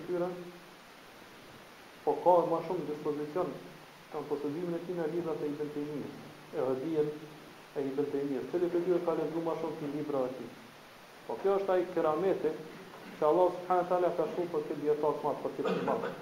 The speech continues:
Nga se, do thotë, ai ka qenë i sinqert, ka pas një të mirë në kërkimin e përhapjen e dijes. Po ka bërë përpjekje të mëdha në,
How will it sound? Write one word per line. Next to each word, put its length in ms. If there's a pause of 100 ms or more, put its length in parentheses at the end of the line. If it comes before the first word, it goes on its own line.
(540)
Nga 160
se, 120 (120)
do 140
thotë, 260
ai 120
ka 160
qenë 180
i 80
sinqert, 400 (1120)
ka 160
pas 200
një 160
të 200
mirë 320 (520)
në 140
kërkimin 420
e 140
përhapjen 480
e 100
dijes. 300 (960)
Po 160
ka 160
bërë 200
përpjekje 420
të 80
mëdha 260
në, 140